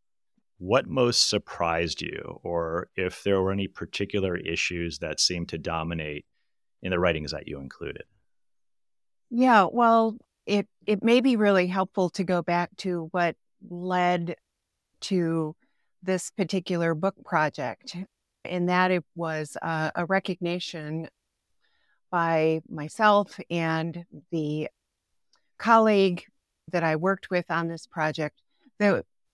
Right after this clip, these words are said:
Speaker 2: addressing spirituality in art was really pervasive, and yet there wasn't any kind of overview of how things had developed, you know, in recent years and, and decades. And so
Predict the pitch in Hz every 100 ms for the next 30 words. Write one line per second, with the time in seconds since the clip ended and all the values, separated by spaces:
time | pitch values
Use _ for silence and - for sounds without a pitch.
0 | _ _ - 202 202 226 247 - 247 233
1 | 208 - 208 196 - 180 175 180 175 165
2 | 160 147 - 175 170 165 - 165 165 -
3 | 170 160 170 185 185 185 - 180 156 165
4 | 170 - 135 123 160 - 165 165 165 -
5 | 165 151 170 180 190 175 - 165 160 -
6 | - 156 156 151 151 - _ _ _ _
7 | 208 220 208 185 - 160 143 147 147 -
8 | 165 147 170 170 170 175 156 147 170 151
9 | 156 139 160 151 - - - - 156 151
10 | 151 165 151 147 160 156 - 151 151 -
11 | 156 170 165 156 151 160 165 160 151 143
12 | - 151 147 175 180 180 143 123 170 -
13 | _ _ _ _ - 196 190 - 190 185
14 | 180